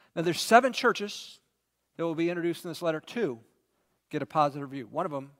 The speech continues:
is the church at Smyrna. "To the angel of the church in Smyrna write,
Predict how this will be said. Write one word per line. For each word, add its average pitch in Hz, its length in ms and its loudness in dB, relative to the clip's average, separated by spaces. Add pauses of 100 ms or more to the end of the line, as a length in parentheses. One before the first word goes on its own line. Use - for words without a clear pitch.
(100)
is 135 140 -18
the 139 60 -14
church - 320 -14
at - 60 -20
Smyrna. 113 400 -16 (1900)
"To - 80 -8
the 214 140 -2
angel 220 460 2
of 175 80 0
the 185 60 0
church - 360 -2
in 208 100 -6
Smyrna 220 440 -2
write, 180 320 6